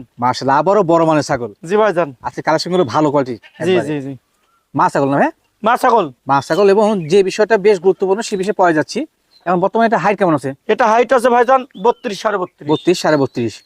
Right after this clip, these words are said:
Speaker 2: শিরোই বিটলের ক্রস।
Speaker 1: শিরোই বিটলের ক্রস।
Speaker 2: জি ভাইজান।
Speaker 1: জাতটা,
Speaker 2: জি, জি,
Speaker 1: মাশাআল্লাহ।
Speaker 2: জি, জি।
Speaker 1: আচ্ছা, এর বর্তমান বয়-, বডি ওয়েট?
Speaker 2: বডি ওয়েট আছে ভাইজান,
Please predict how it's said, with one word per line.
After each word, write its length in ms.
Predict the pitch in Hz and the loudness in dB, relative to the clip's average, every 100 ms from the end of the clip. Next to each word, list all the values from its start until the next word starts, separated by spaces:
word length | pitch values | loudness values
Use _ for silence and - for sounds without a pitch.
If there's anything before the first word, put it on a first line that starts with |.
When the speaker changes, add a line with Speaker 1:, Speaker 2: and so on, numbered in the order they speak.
| _ - | _ -4
Speaker 2:
শিরোই 280 | 226 240 254 | 2 2 2
বিটলের 320 | 247 247 226 185 | 0 0 0 -4
ক্রস। 220 | 156 135 - - | -6 -8 -16 -4
Speaker 1:
শিরোই 200 | 135 147 | 0 0
বিটলের 260 | 135 135 - | 0 -2 0
ক্রস। 220 | 131 110 - | 0 0 -2
Speaker 2:
জি 60 | 190 | -2
ভাইজান। 200 | 202 165 156 | 0 0 -2
Speaker 1:
জাতটা, 280 | 123 - 110 | -2 -2 -4
Speaker 2:
জি, 80 | |
জি, 180 | - - | -4 -6
Speaker 1:
মাশাআল্লাহ। 400 | 120 190 123 110 127 | -2 0 0 -2 -6
Speaker 2:
জি, 80 | 135 127 | -12 -16
জি। 60 | 135 113 | -16 -12
Speaker 1:
আচ্ছা, 180 | - 107 - _ _ - | -10 -10 -12 _ _ -2
এর 220 | 147 151 151 143 151 147 | 0 0 0 -4 -4 -4
বর্তমান 280 | 165 165 160 - _ 135 | -2 -2 -2 -8 _ -2
বয়-, 180 | 151 151 | 0 0
বডি 160 | 143 151 | 0 0
ওয়েট? 140 | 151 _ _ _ - | 0 _ _ _ -10
Speaker 2:
বডি 300 | 165 214 226 | -2 0 4
ওয়েট 160 | 269 262 247 | 4 4 0
আছে 120 | 226 | 2
ভাইজান, 260 | 226 190 | 2 0